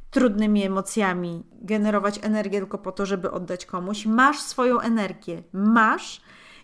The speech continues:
i możesz ją wykorzystywać tak, jak ty czujesz w swoim sercu. Po prostu masz energię, masz tą moc życia, tą chuć, tą chęć, y, kreowania.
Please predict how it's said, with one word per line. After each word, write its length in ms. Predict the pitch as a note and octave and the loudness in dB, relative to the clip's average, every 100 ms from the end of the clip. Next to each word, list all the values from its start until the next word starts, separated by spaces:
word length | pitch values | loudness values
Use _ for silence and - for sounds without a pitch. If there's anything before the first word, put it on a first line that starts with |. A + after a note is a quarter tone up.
| - | -2
i 100 | A#3+ | 0
możesz 640 | A#3 F#3+ F#3 G#3+ B3 - | 2 0 0 -2 -2 -6
ją 280 | G#3+ G#3+ G#3+ | -2 2 2
wykorzystywać 880 | G#3 A3 A3 G#3+ G#3+ A3+ G3+ F#3+ - | 0 -2 -2 -2 -4 -2 -2 -2 -4
tak, 420 | - F#3 D4 - | -4 -4 -4 -4
jak 160 | F#3 F#3+ | -6 -4
ty 120 | D4+ | -6
czujesz 260 | D4 C4 C4 | 0 0 0
w 40 | |
swoim 300 | - C#4 F#4 | -2 -2 -2
sercu. 520 | - G3+ D#3+ - E3 | -4 -6 -6 -10 -10
Po 120 | F#3 | -8
prostu 520 | G#3+ C#4 C4+ - F3+ F3 - - _ _ _ _ | -2 0 -2 -4 -10 -12 -16 -20 _ _ _ _
masz 260 | F#3 A#3 D4 | -2 0 0
energię, 540 | F4+ F4+ F4 F4 F4+ F4+ _ _ _ _ _ _ _ _ | 0 0 -2 -2 -4 -6 _ _ _ _ _ _ _ _
masz 340 | G3 B3+ C#4+ - | -2 0 0 0
tą 240 | D4 C4 | 2 2
moc 540 | G#3+ G#3+ A#3+ D4+ - A3 | 4 4 2 0 -4 -6
życia, 540 | G3 A#3 C#4 - D#4+ F#4 G4 - _ _ _ | -2 -2 -2 0 2 0 -2 -14 _ _ _
tą 220 | B3 A#3 | 0 0
chuć, 720 | - - F#3 A#3+ - - - _ _ _ _ - | -2 -2 2 2 0 -6 -14 _ _ _ _ -2
tą 180 | A3+ A3+ | 0 0
chęć, 680 | - D4+ C#4+ C#4 C4 - - _ _ _ _ _ _ _ _ _ _ - | 0 0 0 -2 -4 -8 -12 _ _ _ _ _ _ _ _ _ _ -4
y, 240 | G#3 G#3 G#3 | -4 -4 -2
kreowania. 1120 | C#4+ D#4 B3+ B3 A#3 B3+ A#3+ A3+ A#3+ D4+ | 2 4 4 4 4 4 2 0 -2 -4